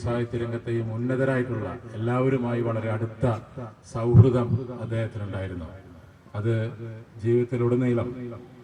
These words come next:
അതിൻ്റെ, ആ കുടുംബത്തിൻ്റെ മാന്യത അവസാനം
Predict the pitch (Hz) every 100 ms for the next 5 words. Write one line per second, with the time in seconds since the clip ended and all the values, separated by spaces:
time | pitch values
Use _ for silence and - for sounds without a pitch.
0 | - - - - - - - - 117 123
1 | 123 113 110 120 123 123 123 123 131 123
2 | 123 113 120 127 127 123 123 127 - 127
3 | - - - - - 135 - 147 143 147